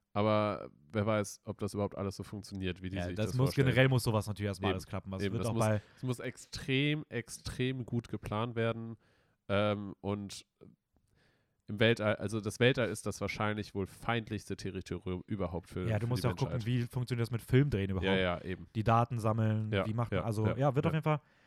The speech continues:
Speaker 2: wird auf jeden Fall sehr, sehr spannend. Ähm, sollte das klappen, werde ich den Film auf jeden Fall sehen, weil es einfach fucking der erste Film aus dem Weltall.
Speaker 1: Ja.
Speaker 2: Also,
Speaker 1: <laughs>
Speaker 2: ähm,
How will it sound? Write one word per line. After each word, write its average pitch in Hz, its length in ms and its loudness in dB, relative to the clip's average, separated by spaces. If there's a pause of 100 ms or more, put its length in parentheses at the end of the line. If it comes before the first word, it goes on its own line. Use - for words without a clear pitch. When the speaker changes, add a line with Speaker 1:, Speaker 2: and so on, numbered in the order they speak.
(180)
Speaker 2:
wird 165 100 4
auf 175 60 4
jeden 175 120 0
Fall 160 100 4
sehr, 151 200 4
sehr 156 120 2
spannend. 156 360 0
Ähm, 139 200 -2
sollte 151 200 0
das 175 140 -2
klappen, 151 240 -2
werde 131 100 4
ich 127 60 -6
den 135 100 0
Film 135 140 2
auf 120 100 -2
jeden 135 120 2
Fall 131 100 2
sehen, 127 180 0
weil 113 80 2
es 107 80 -2
einfach 104 140 -4
fucking 120 260 -8
der 98 100 -2
erste 107 180 -6
Film 113 120 -2
aus 95 60 -4
dem 98 100 -8
Weltall. 95 360 -4 (100)
Speaker 1:
Ja. 113 160 0 (240)
Speaker 2:
Also, 104 480 6
Speaker 1:
<laughs> 143 80 6
Speaker 2:
ähm, 101 500 0